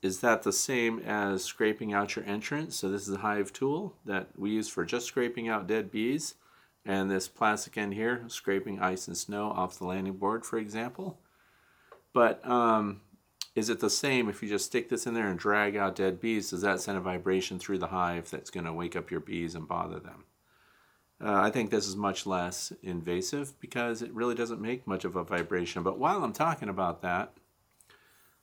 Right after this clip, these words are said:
I have the Apimaye hives this year too, and I use quarter inch dowel rods because they have little holes, and I've been poking those.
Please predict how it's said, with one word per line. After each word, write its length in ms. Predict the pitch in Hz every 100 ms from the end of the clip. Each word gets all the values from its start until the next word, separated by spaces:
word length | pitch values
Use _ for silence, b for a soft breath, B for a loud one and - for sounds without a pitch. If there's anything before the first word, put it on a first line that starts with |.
| _
I 60 | 113
have 200 | 117 113
the 80 | 110
Apimaye 480 | 117 120 117 110 101
hives 400 | 107 104 101 -
this 240 | 101 -
year 160 | 104 98
too, 340 | - 151 147
and 120 | 117
I 40 | 104
use 200 | 101 -
quarter 320 | 120 104 104
inch 200 | 98 -
dowel 360 | 110 117 117
rods 360 | 95 90 90 -
because 360 | - 95 95 101
they 80 |
have 160 | 98 95
little 180 | 98 90
holes, 540 | - 131 117 104 -
and 120 | 113
I've 120 | 98 92
been 100 | 87
poking 460 | - 117 113 92
those. 500 | 104 110 85 - -